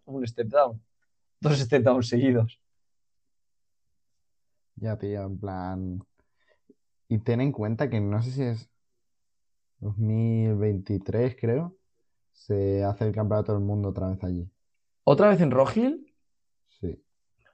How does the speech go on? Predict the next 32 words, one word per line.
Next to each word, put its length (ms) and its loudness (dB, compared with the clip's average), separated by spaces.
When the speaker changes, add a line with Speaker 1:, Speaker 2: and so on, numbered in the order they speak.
Speaker 1:
Tío, 120 2
hay 80 4
circuitos 360 2
que 100 2
tienen 240 2
un 140 0
pase 240 2
vip 180 4
en 80 8
la 120 4
uci, 320 -2
¿eh? 180 -4
No 160 -2
sé 120 0
qué 140 2
hacen, 300 0
pero 520 -4
Speaker 2:
Pagar 320 0
mucho. 420 -2
Speaker 1:
Ya, 380 0
ya, 100 -2
ya, 240 0
ya. 200 -4
Hombre, 320 2
les 120 0
sale 220 2
rentable, 420 -2
desde 280 -6
luego. 300 -4
Speaker 2:
Ya. 180 -4
Speaker 1:
Pero 180 6
bueno, 240 8